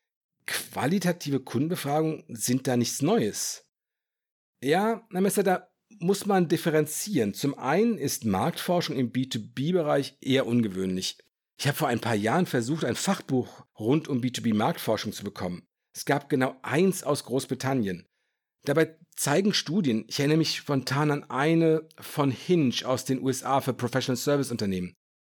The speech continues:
dass Dienstleister signifikant stärker wachsen, wenn sie ihre Kunden wenigstens sporadisch befragen. Wir reden von einer bis zu zehnmal höheren Wachstumsrate und einer doppelt so hohen Rentabilität.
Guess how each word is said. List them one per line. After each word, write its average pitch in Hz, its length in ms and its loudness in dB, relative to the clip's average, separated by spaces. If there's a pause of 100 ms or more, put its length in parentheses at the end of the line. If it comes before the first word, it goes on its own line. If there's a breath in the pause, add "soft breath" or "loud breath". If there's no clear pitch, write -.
(460)
dass - 400 -2
Dienstleister 156 960 0 (220)
signifikant 160 840 -2
stärker 131 480 -2
wachsen, 151 460 -2 (300)
wenn 117 180 2
sie 131 120 -6
ihre 113 240 -2
Kunden 151 500 -2
wenigstens 131 380 0
sporadisch 143 580 0
befragen. 85 580 -10 (380)
Wir 120 180 2
reden 175 300 2
von 135 180 -2
einer 127 380 0
bis 135 300 -6
zu 131 180 -2
zehnmal 196 720 0
höheren 160 360 2
Wachstumsrate 127 840 -2 (420)
und 131 140 -2
einer 123 180 0
doppelt 156 340 0
so 135 200 -2
hohen 147 180 2
Rentabilität. 135 880 -2